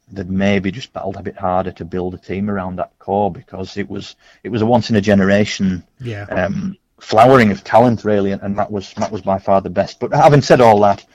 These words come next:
Speaker 1: they were never going to keep a talent like him for long, because, you know, as I say, the biggest clubs in,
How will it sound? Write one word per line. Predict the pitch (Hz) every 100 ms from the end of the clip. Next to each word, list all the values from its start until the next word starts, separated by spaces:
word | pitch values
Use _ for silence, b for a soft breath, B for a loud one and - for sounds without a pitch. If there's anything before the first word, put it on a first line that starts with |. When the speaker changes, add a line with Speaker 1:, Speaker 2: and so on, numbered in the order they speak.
| b _ -
Speaker 1:
they | -
were | 104 101
never | 95
going | 92 87
to | -
keep | 92
a | 92
talent | - 92 82
like | 95 90
him | 90
for | 87 90
long, | 85 90 - _
because, | - 92 90 -
you | 95
know, | 95
as | 98 95
I |
say, | - 101 98
the |
biggest | 95 101 -
clubs | - 101 98
in, | 92